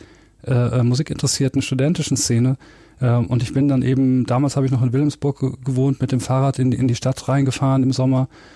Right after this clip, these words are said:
und hab in so einer Arbeiterkneipe, ähm, ähm, in, in, in Wilhelmsburg oder auf der Veddel habe ich diesen Song gehört und dachte, „Wie kommt der da hin?“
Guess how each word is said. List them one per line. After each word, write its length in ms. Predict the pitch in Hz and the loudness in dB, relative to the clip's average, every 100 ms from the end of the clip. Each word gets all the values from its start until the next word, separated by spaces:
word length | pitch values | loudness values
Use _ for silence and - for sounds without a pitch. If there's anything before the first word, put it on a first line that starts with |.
| - | -6
und 180 | 127 117 | -4 -2
hab 180 | 127 - | -2 -2
in 100 | 123 | 0
so 100 | 127 | 2
einer 240 | 123 120 | 2 2
Arbeiterkneipe, 960 | 123 135 127 - 131 127 - 123 123 - | 0 0 -2 -2 0 0 0 0 0 0
ähm, 440 | 123 120 117 120 - - - - - - - | 0 2 2 0 -4 -14 -20 -20 -20 -20 -6
ähm, 540 | 123 120 117 117 117 - | 0 2 2 2 0 -2
in, 200 | - 110 | -2 0
in, 140 | 120 117 | 0 0
in 180 | 120 117 | 0 2
Wilhelmsburg 760 | 131 131 - - - 123 120 | 2 2 -2 -6 -4 -2 0
oder 120 | 127 | 0
auf 80 | 110 | 0
der 120 | 120 | -2
Veddel 380 | - 135 131 131 | -2 -2 0 2
habe 140 | 127 127 | 0 -2
ich 60 | |
diesen 200 | - 127 | -2 -2
Song 220 | - 180 | 0 0
gehört 280 | 165 107 107 | 2 2 0
und 100 | 113 | 0
dachte, 200 | 113 - | -2 -4
„Wie 40 | 120 | -4
kommt 240 | 156 - | -2 -2
der 60 | 123 | 0
da 80 | 120 | 2
hin?“ 300 | 151 120 | 2 0